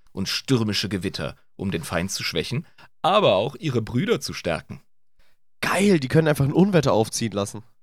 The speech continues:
Speaker 1: Ja, oder halt wirklich so, so krasse Böen oder, oder richtige Stürme et cetera. Und ja, das, das stelle ich mir halt auch geil vor, weil auf dem Tabletop,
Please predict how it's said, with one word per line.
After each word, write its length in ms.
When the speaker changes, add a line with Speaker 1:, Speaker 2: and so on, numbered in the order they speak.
Speaker 1:
Ja, 500
oder 240
halt 180
wirklich 280
so, 220
so 120
krasse 720
Böen 480
oder, 220
oder 240
richtige 260
Stürme 440
et 100
cetera. 460
Und 200
ja, 160
das, 280
das 380
stelle 220
ich 80
mir 100
halt 120
auch 140
geil 180
vor, 200
weil 160
auf 140
dem 100
Tabletop, 440